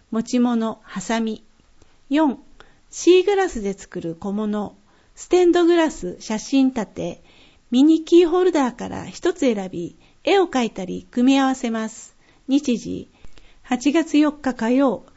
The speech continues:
十時から十二時。対象、一から六年生。一から三年生は保護者同席。定員二十八名。参加費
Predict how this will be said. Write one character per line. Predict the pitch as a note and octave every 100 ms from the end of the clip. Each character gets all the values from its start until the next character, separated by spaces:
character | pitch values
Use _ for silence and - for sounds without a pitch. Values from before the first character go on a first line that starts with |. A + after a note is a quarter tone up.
| _ _
十 | A#3 F4+ F#4+
時 | D#4+
か | - F3
ら | F#3
十 | F#3 A#3+
二 | A#3 A3+
時。 | A3+ E3+ E3+ - - _ -
対 | C4+ C#4
象、 | C#4 C4+ B3+ B3
一 | - D4+ -
か | E4
ら | A#3+
六 | F#3 G3 A3+
年 | A#3 G#3+
生。 | - - - _ _ - - _ -
一 | -
か | - E4+
ら | C#4
三 | C#4 C#4 C4+
年 | C#4+
生 | B3+ G#3+ F#3+
は | F2+ -
保 | - C4+
護 | D4+
者 | D#4 B3+
同 | F#3 F#3+
席。 | F#3 F#3+ - F#3 - _ _ _ _ _ -
定 | B3+ C4+
員 | B3+ B3+ A#3+
二 | C#4+ E4
十 | B3+ G#3+
八 | G3 F#3+ A#3+
名。 | A3 F#3+ - _ _ _
参 | D4+ D4+ E4
加 | E4
費 | - F#3+